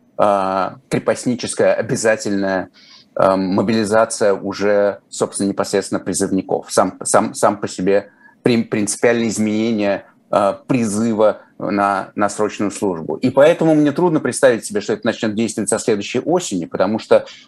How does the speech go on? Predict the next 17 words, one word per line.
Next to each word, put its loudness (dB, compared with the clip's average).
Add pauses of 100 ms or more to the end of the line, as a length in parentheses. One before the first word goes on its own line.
эти, 0
потому 0
что 0
эти -4
четыреста -2
тысяч -2
уже -2
должны 0
будут -2
быть -4
набраны. 2 (840)
Натренированы 0
так -6
или 0
иначе. -6
Они, 2 (100)
зи-, -2